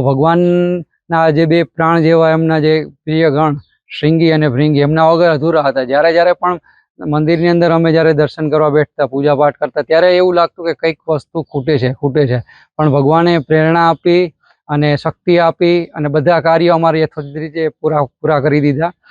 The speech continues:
શાસ્ત્રીજી પરાગ દ્વારા અમારું આજે આજનું કાર્ય પૂરું થયું છે. વૈદોક રીતે, શાસ્ત્રોક રીતે અને પૌરાણિક રીતે, બધી રીતે શાંતિથી,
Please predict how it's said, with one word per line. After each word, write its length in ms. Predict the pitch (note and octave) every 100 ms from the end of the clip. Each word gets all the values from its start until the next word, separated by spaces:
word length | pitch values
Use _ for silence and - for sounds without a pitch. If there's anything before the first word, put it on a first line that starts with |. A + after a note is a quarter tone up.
| - _ _ _ -
શાસ્ત્રીજી 520 | E3+ E3 - G3 F#3
પરાગ 400 | D#3 E3 E3+ D#3+
દ્વારા 480 | D3+ D3+ D#3 D#3+ D#3
અમારું 320 | D#3 D#3 D3+
આજે 200 | D3+ D3+ D3+
આજનું 360 | - C#3+ C#3 D3+
કાર્ય 300 | C#3+ D3 D3+
પૂરું 280 | C#3+ D3+ C#3
થયું 140 | C#3+
છે. 120 | D3+ D3+
વૈદોક 400 | C#3 D3 D#3 D#3
રીતે, 220 | D3+ D3 E3
શાસ્ત્રોક 460 | - C#3+ - E3
રીતે 220 | D#3+ D3+ E3 D#3 _ _
અને 160 | - D3
પૌરાણિક 440 | - F3 F#3+ F3
રીતે, 220 | D#3+ D3
બધી 300 | C#3+ D3 E3
રીતે 320 | F#3+ F#3+ F#3+ F#3+ F#3+ F#3 - _ _ _
શાંતિથી, 640 | - E3 E3 F3 D#3 F3